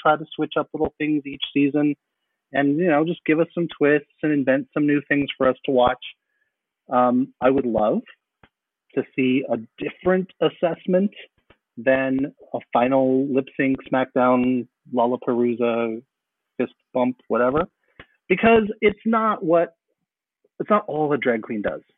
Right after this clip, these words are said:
right? They do so much more between the acting and the comedy, and I wanna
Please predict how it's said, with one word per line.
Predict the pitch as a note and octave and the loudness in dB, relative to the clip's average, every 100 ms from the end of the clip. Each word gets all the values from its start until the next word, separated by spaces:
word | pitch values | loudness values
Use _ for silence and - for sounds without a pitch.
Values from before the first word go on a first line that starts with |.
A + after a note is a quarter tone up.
| _ _ _ _ - | _ _ _ _ -6
right? | C3 D3 E3 - _ - - - _ _ | 0 0 0 -6 _ -20 -20 -20 _ _
They | C#3+ | -2
do | C#3 E3 - | 0 0 0
so | F3+ | 0
much | F3 C#3+ - | 2 0 -2
more | A2+ A2+ | -2 -2
between | G#2+ G#2 - A2+ | -2 -6 -6 -4
the | A2+ C3+ | -2 0
acting | C3 - C3 A2 A2 | 0 0 -2 -2 -4
and | A2 | -6
the | |
comedy, | - - D3 C#3 B2 A#2 A2 A2+ | -8 -2 0 2 2 0 0 -4
and | A2+ A2+ A2+ - - _ _ _ _ _ _ - _ _ _ _ - | -4 -6 -6 -12 -20 _ _ _ _ _ _ -20 _ _ _ _ 0
I | D#3 | 2
wanna | F#3+ F#3+ | 2 0